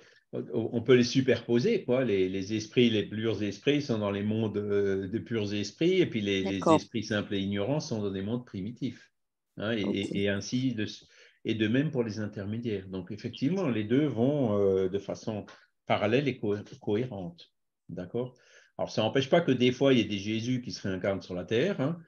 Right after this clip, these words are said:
Speaker 1: mais bon, euh, là encore, on comprend pourquoi. C'est pour, de, pour, pour, pour frapper un grand coup, hein, pour remettre le, le calendrier à zéro, hein,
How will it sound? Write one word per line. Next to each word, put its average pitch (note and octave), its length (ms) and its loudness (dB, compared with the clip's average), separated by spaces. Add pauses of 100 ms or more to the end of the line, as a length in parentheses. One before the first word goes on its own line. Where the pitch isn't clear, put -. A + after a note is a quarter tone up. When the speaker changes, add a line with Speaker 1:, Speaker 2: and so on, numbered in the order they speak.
(420)
Speaker 1:
mais G2+ 180 0
bon, A#2 380 2
euh, F2+ 920 -2
là G2+ 220 2
encore, G2+ 300 2
on A#2+ 80 0
comprend A#2 340 2
pourquoi. B2 460 2
C'est F#2+ 220 -2
pour, G2+ 180 -2
de, F#2+ 160 -6
pour, F#2 320 -6
pour, F2+ 300 -8
pour G2+ 260 -8
frapper A#2 400 4
un A2 120 4
grand G#2 280 0
coup, D#3+ 340 2
hein, E3 220 0
pour F#2+ 140 -4
remettre G#2+ 640 2
le, G2 180 2 (380)
le A2+ 120 0
calendrier A#2 600 6
à G#2 100 4
zéro, C3+ 560 2
hein, B2 200 -8